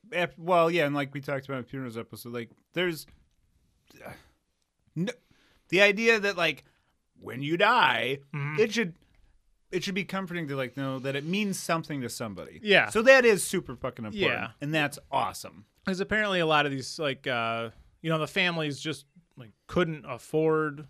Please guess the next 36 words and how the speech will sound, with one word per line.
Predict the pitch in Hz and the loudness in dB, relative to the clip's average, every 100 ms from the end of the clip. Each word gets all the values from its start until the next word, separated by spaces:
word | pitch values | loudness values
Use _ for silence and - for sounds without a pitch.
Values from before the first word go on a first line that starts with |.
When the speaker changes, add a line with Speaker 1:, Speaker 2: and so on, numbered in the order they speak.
| _ | _
Speaker 2:
you | 113 | -14
know, | 107 | -14
the, | 101 | -14
like, | 98 _ | -18 _
the | 107 | -14
casket | - 135 - 127 | -6 -6 -6 -12
and | 117 123 | -12 -18
the | - | -8
pallbearers | 143 143 131 123 120 110 | -2 -2 -2 -6 -6 -8
or | 117 | -8
any | 147 139 | -8 -6
of | 131 | -4
that, | 131 131 127 | -2 0 6
Speaker 1:
Oh, | 269 | 6
they | 233 | 8
Speaker 2:
or | |
Speaker 1:
don't | 226 214 | 4 0
have | - | -2
twelve | - 208 208 175 | 6 6 6 2
fucking | 220 202 196 175 | -2 -2 -2 -4
grand | 165 165 185 196 | 0 0 0 0
laying | 190 190 | -2 0
around | 190 180 196 196 | 0 0 -2 -4
for | 165 | -4
a | 143 | -4
coffin? | - 170 175 208 214 226 - | 0 2 2 2 -4 -6 -8
Speaker 2:
<laughs> | - | 2
Yeah, | 226 202 | 8 8
or | 190 196 | 8 8
there's, | 185 185 180 160 | 6 4 2 2
uh, | 165 147 139 - - - | 4 4 0 -8 -12 2
or | 247 | 4
there | 277 | 4
just | 196 214 196 | -2 -6 0
would | 196 | 0
be | 151 196 185 | 2 -2 -4